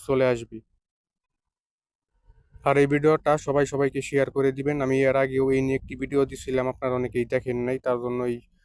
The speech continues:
সমস্যাটি হয়েছে। এই ভিডিওটি যদি আগেই দেখতেন তাহলে এই সমস্যায় পড়তেন না। এখন আমি এখান থেকে এসটিসিতে ক্লিক করে দিচ্ছি।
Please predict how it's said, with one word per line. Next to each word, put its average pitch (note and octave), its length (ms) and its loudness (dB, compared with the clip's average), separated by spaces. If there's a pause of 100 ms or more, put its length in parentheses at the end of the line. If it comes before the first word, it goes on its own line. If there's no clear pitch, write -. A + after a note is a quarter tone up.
(240)
সমস্যাটি B2 520 -4
হয়েছে। B2+ 520 -2
এই C3 100 -4 (300)
ভিডিওটি C3 420 -2
যদি B2+ 180 -2
আগেই B2+ 220 2
দেখতেন C#3+ 500 -4 (400)
তাহলে C3 380 2 (380)
এই C3 80 0
সমস্যায় B2+ 440 -2
পড়তেন B2+ 340 -6
না। A2+ 220 -10 (400)
এখন C#3 280 0
আমি C3+ 120 0
এখান C#3 220 -4
থেকে C#3 180 -6
এসটিসিতে C3 480 -10
ক্লিক B2+ 200 -8
করে A#2+ 220 -6
দিচ্ছি। A2 400 -16